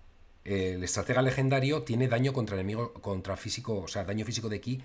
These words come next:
del veinte por ciento, ¿eh? Más daño físico normal del seis por ciento. Más una cosa súper importante que es sensor de enemigos. Me encanta, por eso no lo he querido cambiar. Entonces, primer bufo.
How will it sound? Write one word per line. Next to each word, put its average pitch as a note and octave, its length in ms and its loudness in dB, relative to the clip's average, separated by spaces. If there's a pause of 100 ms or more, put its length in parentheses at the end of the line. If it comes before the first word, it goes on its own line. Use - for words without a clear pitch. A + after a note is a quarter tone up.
del F2+ 220 -2
veinte G#2 240 0
por - 140 -6
ciento, G2 320 -4
¿eh? F#2+ 100 -8 (240)
Más F#2 200 0
daño G2+ 200 2
físico G#2+ 240 -2
normal A#2 460 0
del E2 120 -6
seis - 180 -4
por - 160 -8
ciento. D#2+ 360 -8 (540)
Más G2 500 2
una A2+ 220 2
cosa A#2 200 0
súper G#2 320 -4
importante G#2+ 460 -2
que A#2 60 -2
es A2 60 -2
sensor A2 340 -2
de F2+ 60 -4
enemigos. D2+ 520 -10
Me F2+ 80 -10
encanta, F#2 380 0
por F#2 120 -4
eso G#2 100 -2
no G#2 60 2
lo F#2 60 2
he E2 40 -2
querido E2+ 180 -4
cambiar. C#2+ 320 -10 (2500)
Entonces, D#3+ 500 2
primer E3 320 4
bufo. F#2 440 0